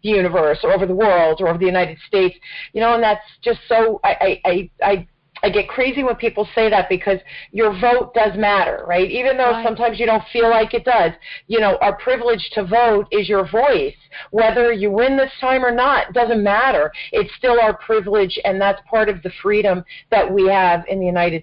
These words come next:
Speaker 1: States. So, you know, read this manual, and maybe that'll give you some insight on the control that you can have over what is
Speaker 2: Right.
Speaker 1: to come. So I,
Speaker 2: It's,
Speaker 1: you know, it
Speaker 2: it's
Speaker 1: does.
Speaker 2: our voice, it's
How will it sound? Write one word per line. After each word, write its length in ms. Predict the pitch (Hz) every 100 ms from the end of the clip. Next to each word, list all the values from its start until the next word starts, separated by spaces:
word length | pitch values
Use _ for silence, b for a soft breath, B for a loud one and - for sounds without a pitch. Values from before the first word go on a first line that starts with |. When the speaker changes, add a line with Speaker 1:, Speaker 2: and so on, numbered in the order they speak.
| -
Speaker 1:
States. 320 | - 220 220
So, 220 | 208 185 185 B B
you 80 | 233
know, 120 | 202
read 320 | 180 220 254 202
this 140 | 220
manual, 760 | 214 202 240 269 202 180 180 175
and 280 | 190 175 190
maybe 260 | 202 196 208
that'll 340 | 190 214 262
give 200 | 226 202
you 100 | 202
some 300 | 190 220 202
insight 560 | 185 185 - 190 185 185
on 400 | 196 185 185 185 - 202
the 80 |
control 540 | 196 208 - 220 202 196
that 200 | 190 185
you 120 | 180
can 320 | - 214 262
have 420 | 277 202 175 156 -
over 480 | 190 196 185 190 185 B B
what 360 | 190 208 196 190
is 240 | 202 180 226
Speaker 2:
Right. 180 | 208
Speaker 1:
to 80 | 180
come. 420 | - 190 180 151 - B B
So 220 | - 202
I, 160 | 202 208
Speaker 2:
It's, 140 | - 214
Speaker 1:
you 60 | 226
know, 80 |
it 80 | 202
Speaker 2:
it's 100 | 254
Speaker 1:
does. 140 | 233 196
Speaker 2:
our 240 | 262 294
voice, 380 | 247 220 190 185
it's 160 | 196